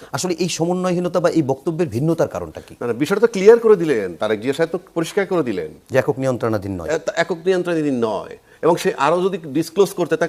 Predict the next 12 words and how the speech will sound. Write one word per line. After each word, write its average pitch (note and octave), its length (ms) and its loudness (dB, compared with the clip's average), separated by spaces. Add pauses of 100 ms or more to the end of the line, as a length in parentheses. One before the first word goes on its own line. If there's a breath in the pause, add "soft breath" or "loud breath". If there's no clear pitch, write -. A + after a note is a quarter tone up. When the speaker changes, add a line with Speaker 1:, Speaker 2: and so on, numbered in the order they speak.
(140)
Speaker 2:
তাকে F3 260 0
বলতে C3+ 300 0
হবে F2 300 -8 (480 soft breath)
যে B2+ 100 0
উনি C#3+ 160 2
কেন C#3 260 2
আসতে C#3+ 240 0
পারতেছেন D3 420 -4
না, D3+ 220 -8 (240 loud breath)
ওনার C#3 160 0
শঙ্কাটা C#3+ 540 -4
কি, D#3 260 -6